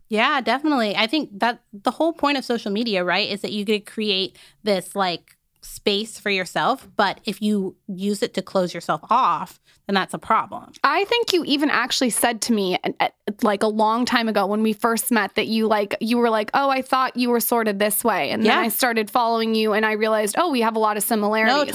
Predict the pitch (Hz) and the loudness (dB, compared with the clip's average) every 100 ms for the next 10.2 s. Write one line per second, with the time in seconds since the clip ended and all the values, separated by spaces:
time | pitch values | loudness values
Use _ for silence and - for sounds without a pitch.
0 | 277 269 226 254 214 208 - 196 208 240 | 0 2 2 0 -2 -10 -12 -2 0 0
1 | 214 247 240 214 240 - 202 185 185 202 | 0 0 0 0 0 0 0 0 0 0
2 | 208 214 - _ _ 214 233 262 233 - | -2 -2 -8 _ _ -2 0 0 0 2
3 | 262 - - - 554 415 262 440 370 262 | -2 -2 -2 2 2 4 2 2 2 2
4 | 269 277 262 269 254 - - 311 359 339 | 2 2 2 0 0 -8 -2 2 2 0
5 | 220 240 302 330 311 269 226 226 247 262 | 2 2 2 2 0 2 2 2 2 2
6 | 240 214 202 220 214 208 202 190 214 214 | 0 2 0 0 0 2 0 0 -2 0
7 | 233 226 208 202 196 202 196 185 185 - | 0 0 2 0 2 2 2 0 -2 -8
8 | - _ 240 208 202 277 254 294 247 208 | -20 _ 2 2 2 4 4 4 4 4
9 | 240 254 240 277 214 185 175 - 202 220 | 4 4 4 2 2 2 0 2 4 4
10 | 339 | 2